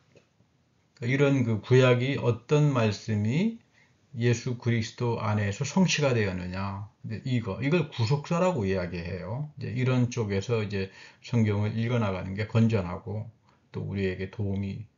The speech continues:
됩니다. 아, 그리고 모든 것이 공개적이고 영적으로 숨겨진 것은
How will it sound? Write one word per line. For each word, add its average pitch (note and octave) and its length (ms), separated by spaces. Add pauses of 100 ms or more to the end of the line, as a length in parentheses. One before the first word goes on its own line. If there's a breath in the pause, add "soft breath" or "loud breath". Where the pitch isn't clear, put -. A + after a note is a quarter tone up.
됩니다. F#2+ 520 (1500 soft breath)
아, G#2+ 640
그리고 D#3 200
모든 B2 280
것이 E3 180
공개적이고 A2+ 920
영적으로 C#3 680
숨겨진 B2 640
것은 G2+ 640